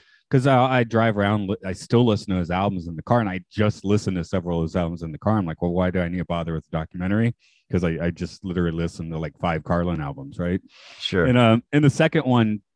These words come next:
Speaker 1: you know, has more of that 'cause, yeah, it did. I mean, it maybe it was alternate versions, but I was like, "Oh, yeah, I did just listen to a lot of this stuff."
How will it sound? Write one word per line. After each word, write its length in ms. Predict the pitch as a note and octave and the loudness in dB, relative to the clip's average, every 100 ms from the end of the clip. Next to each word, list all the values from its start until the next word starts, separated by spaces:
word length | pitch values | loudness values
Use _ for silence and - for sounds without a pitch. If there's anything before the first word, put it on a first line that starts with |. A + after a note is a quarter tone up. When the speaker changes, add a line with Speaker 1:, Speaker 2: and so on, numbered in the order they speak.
| - | -2
Speaker 1:
you 120 | C3 | 2
know, 120 | G#2+ | 2
has 280 | G#2 B2 G2+ | 0 -4 -4
more 200 | A2 G#2 | -2 -2
of 60 | F2+ | 0
that 200 | F2 - | -4 -6
'cause, 200 | F#2 G2 | -6 0
yeah, 200 | G#2+ F2+ | 0 0
it 120 | F2 | -2
did. 240 | G2+ G2+ - | -2 -2 -2
I 60 | |
mean, 140 | A#2+ A#2 | 0 2
it 80 | A2 | 2
maybe 220 | A2+ A2 | 0 2
it 40 | G2+ | 2
was 100 | - | 0
alternate 460 | F2+ F#2 - E2 - | -2 -2 -4 -10 -2
versions, 520 | G2 F#2+ F#2+ F#2 F#2 | 0 0 0 -4 -4
but 100 | F2 | -6
I 20 | |
was 100 | D#2+ | -4
like, 140 | F2 | -4
"Oh, 80 | G#2+ | -2
yeah, 180 | G2+ G2 | 0 0
I 80 | E2+ | -2
did 280 | - G2 F#2 | -2 -4 -2
just 300 | F2+ E2 - | -4 -4 -10
listen 320 | F#2+ F2+ - E2 | -10 -8 -8 -6
to 80 | E2 | -4
a 100 | D#2+ | -4
lot 220 | D#2+ D#2 | -4 -8
of 100 | D2 | -8
this 140 | D#2 | -10
stuff." 320 | - D2+ C#2 | -10 -14 -14